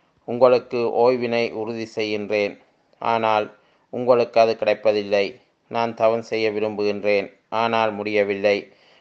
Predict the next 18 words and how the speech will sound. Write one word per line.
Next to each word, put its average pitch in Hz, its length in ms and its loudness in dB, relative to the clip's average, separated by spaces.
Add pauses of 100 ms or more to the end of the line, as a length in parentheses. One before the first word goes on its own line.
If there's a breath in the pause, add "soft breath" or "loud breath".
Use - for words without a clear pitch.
உங்கள் 120 320 2
மரணத்துக்கு 117 680 -2
மரண 110 340 0
நூலுக்கு 113 520 -4
நிதி 113 300 -2
அளிக்க 110 340 0
நான் 107 320 0
ஒருவரை 107 480 0
தேட 104 300 0
வேண்டும். 98 460 -2 (300)
பின் 120 360 -6
நாம் 113 300 -2
நால்வராக 113 640 2
இருப்போம். 101 520 -2 (540 soft breath)
இப்பொழுது 120 580 0
உங்களால் 113 400 4
தூங்க 117 320 -4
முடியாது, 104 680 0